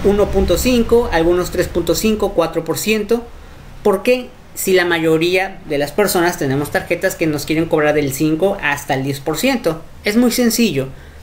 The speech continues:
Todas aquellas personas que tienen tarjetas platino o tarjetas de gama muy, pero muy alta, se entiende que el banco sabe que ese cliente no va a retirar dinero en efectivo porque tiene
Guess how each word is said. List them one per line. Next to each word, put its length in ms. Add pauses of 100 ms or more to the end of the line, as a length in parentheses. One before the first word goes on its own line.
(200)
Todas 400
aquellas 400
personas 500
que 120
tienen 320
tarjetas 500
platino 680 (160)
o 120
tarjetas 400
de 80
gama 240
muy, 460
pero 180
muy 220
alta, 400 (960)
se 200
entiende 520
que 100
el 120
banco 540 (720)
sabe 440
que 120
ese 200
cliente 320
no 180
va 80
a 40
retirar 420
dinero 240
en 80
efectivo 600 (220)
porque 260
tiene 400